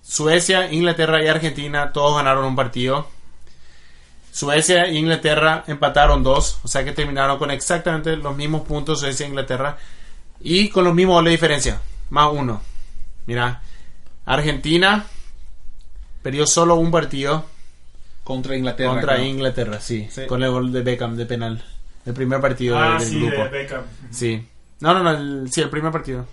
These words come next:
Speaker 3: Sí,
Speaker 1: No,
Speaker 3: fue, fue la
Speaker 1: el
Speaker 3: revancha.
Speaker 1: segundo partido.
Speaker 2: Fue el segundo partido.
Speaker 3: Sí, porque había sido la revancha del noventa y ocho que
Speaker 2: Sí.
Speaker 3: Argentina
Speaker 1: Sí.
Speaker 3: dejó fuera a Inglaterra.
Speaker 2: Sí.
Speaker 1: Sí. Y fue un, mira, este, este fue un, era, era un, una,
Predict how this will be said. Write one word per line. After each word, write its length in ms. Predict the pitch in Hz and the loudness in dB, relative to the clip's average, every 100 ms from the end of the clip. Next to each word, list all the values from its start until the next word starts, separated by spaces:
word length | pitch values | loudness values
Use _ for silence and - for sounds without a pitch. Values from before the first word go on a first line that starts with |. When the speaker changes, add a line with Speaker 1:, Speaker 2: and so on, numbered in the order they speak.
| - | -6
Speaker 3:
Sí, 180 | 165 175 | 0 2
Speaker 1:
No, 80 | |
Speaker 3:
fue, 360 | 165 175 196 - | 6 4 4 -4
fue 160 | - 180 | 0 2
la 80 | 196 | 4
Speaker 1:
el 60 | 180 | 4
Speaker 3:
revancha. 160 | 165 | 6
Speaker 1:
segundo 260 | 165 160 151 | 6 6 6
partido. 320 | 160 - 127 | 4 4 4
Speaker 2:
Fue 80 | 156 | 4
el 60 | 160 | 6
segundo 380 | 165 170 165 | 6 6 4
partido. 260 | 143 120 165 | 2 0 0
Speaker 3:
Sí, 40 | |
porque 180 | 170 160 | 0 0
había 140 | 160 165 | 0 0
sido 180 | 196 196 | 0 2
la 100 | 165 | 2
revancha 440 | 156 156 160 175 | 2 0 -2 -2
del 100 | 165 | -2
noventa 340 | 160 160 147 | -2 -4 -4
y 60 | 143 | -4
ocho 320 | 143 156 160 | -4 -6 -8
que 240 | 160 151 143 | -6 -4 -4
Speaker 2:
Sí. 60 | |
Speaker 3:
Argentina 540 | 143 131 - - 127 131 | -2 -2 -2 0 4 4
Speaker 1:
Sí. 60 | |
Speaker 3:
dejó 220 | 156 156 156 | 4 2 0
fuera 280 | 160 156 160 | -2 -2 -2
a 20 | |
Inglaterra. 580 | 160 139 135 127 123 120 | -4 -6 -6 -8 -10 -10
Speaker 2:
Sí. 140 | 123 | -8
Speaker 1:
Sí. 500 | 117 117 117 110 104 - - - - - | -2 0 2 0 -4 -8 -14 -16 -16 -10
Y 440 | 147 147 147 147 | -4 0 0 0
fue 180 | 143 175 | 4 6
un, 240 | 180 180 - - - - | 6 2 -8 -14 -12 -8
mira, 240 | 139 151 151 | 0 4 4
este, 240 | 160 185 | 4 2
este 200 | 185 202 | 2 2
fue 100 | 190 190 | 2 2
un, 180 | 190 190 180 | 2 -2 0
era, 240 | 214 220 | 4 6
era 120 | 220 | 6
un, 140 | 220 190 | 6 2
una, 480 | 190 185 180 170 | 0 2 2 2